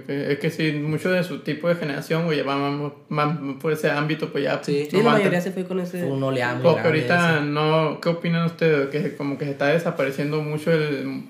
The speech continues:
Speaker 1: el norteño clásico, el norteño de antes, ¿no? ¿O qué opinan ustedes?
Speaker 3: Pues
Speaker 1: Con
Speaker 3: sí, la gente sí se está olvidando.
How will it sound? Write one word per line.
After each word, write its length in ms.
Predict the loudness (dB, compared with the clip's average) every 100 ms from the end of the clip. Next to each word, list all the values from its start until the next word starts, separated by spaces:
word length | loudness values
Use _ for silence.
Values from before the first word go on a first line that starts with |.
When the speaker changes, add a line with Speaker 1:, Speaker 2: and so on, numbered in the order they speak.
| -4
Speaker 1:
el 260 | -2 0
norteño 420 | -2 -2 -2 -4
clásico, 420 | -2 -4 -2 -6 -4
el 60 |
norteño 760 | -4 -6 -4 -2 -2 -2 -4 -8 -14
de 120 | -10 -4
antes, 300 | -4 0 0
¿no? 300 | 2 -2 -2
¿O 260 | 0 0
qué 100 | 0
opinan 280 | -2 -2 -4 -6
ustedes? 320 | -6 -6 -8 -14 _ -20 -8
Speaker 3:
Pues 220 | 0 0
Speaker 1:
Con 40 | 2
Speaker 3:
sí, 200 | 0 0
la 100 | 0
gente 240 | 0 -2
sí 100 | -2
se 60 | -4
está 140 | -6
olvidando. 480 | -4 -2 -2 -2 -6